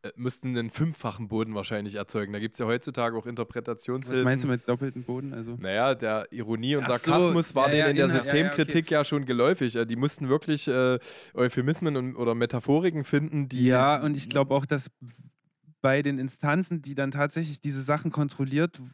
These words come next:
Speaker 2: haben,
Speaker 1: Ja.
Speaker 2: also Texte und sowas und Inhalte, die vielleicht nicht systemkonform waren, dass da auch wahrscheinlich viel fehlinterpretiert wurde aus,
Speaker 1: Ja.
Speaker 2: also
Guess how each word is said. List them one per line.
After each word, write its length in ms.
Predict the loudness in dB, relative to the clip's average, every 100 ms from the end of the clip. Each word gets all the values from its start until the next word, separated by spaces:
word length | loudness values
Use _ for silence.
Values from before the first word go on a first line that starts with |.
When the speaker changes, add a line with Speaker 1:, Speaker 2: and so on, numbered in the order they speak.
| _ _
Speaker 2:
haben, 340 | -2 0 0 -2
Speaker 1:
Ja. 100 | -2
Speaker 2:
also 180 | -2
Texte 520 | -2 -4 -6 -4 -4 -4
und 200 | -4 -4
sowas 400 | -4 -4 -4 -6
und 100 | -4
Inhalte, 400 | -2 -2 -2 -6
die 120 | -8
vielleicht 360 | -4 -4 -4
nicht 160 | -6 -6
systemkonform 800 | -8 -4 -2 -2 -4 -6 -4 -4
waren, 180 | -2 -2
dass 160 | -4
da 160 | -6 -10
auch 300 | -10 -14 -14 -20 _
wahrscheinlich 500 | -16 -14 -12 -14 -14
viel 240 | -12 -10 -10
fehlinterpretiert 960 | -8 -6 -4 -6 -8 -14 -8 -8 -8
wurde 320 | -10 -6 -6
aus, 160 | -6 -6
Speaker 1:
Ja. 320 | -4 -4 -6 -12 -14
Speaker 2:
also 320 | -12 -10